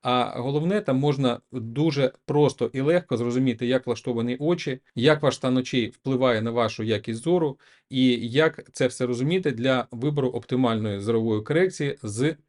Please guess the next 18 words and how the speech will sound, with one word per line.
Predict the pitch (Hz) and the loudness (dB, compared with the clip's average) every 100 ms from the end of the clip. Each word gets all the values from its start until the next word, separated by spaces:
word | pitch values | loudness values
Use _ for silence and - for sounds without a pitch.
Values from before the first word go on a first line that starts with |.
| _ _ | _ _
штучним | - 147 151 143 | -10 -4 -4 -2
кришталиком | 123 95 120 113 113 104 - | -4 -4 -2 -2 -2 -6 -6
ока. | 95 - - _ - _ - | -8 -8 -16 _ -20 _ -2
Посилання | 151 135 135 151 139 | 0 2 0 0 0
буде | 113 110 | -2 -4
в | 107 | -2
описі | 127 131 120 | -2 -2 -6
до | 95 | -8
цього | 95 95 95 | -8 -6 -4
відео. | 85 82 - _ _ _ _ _ _ | -6 -8 -16 _ _ _ _ _ _
Окей, | 151 143 98 - | -8 -2 -4 -2
рухаємось | - 147 170 147 127 | -4 -2 -2 -2 -2
далі. | 101 78 - _ _ _ _ | -2 -4 -6 _ _ _ _
Отже, | 160 147 120 | 2 2 2
як | 123 | 2
я | 151 | 2
вже | 143 | -2
сказав, | 147 151 180 226 | -4 -2 0 -2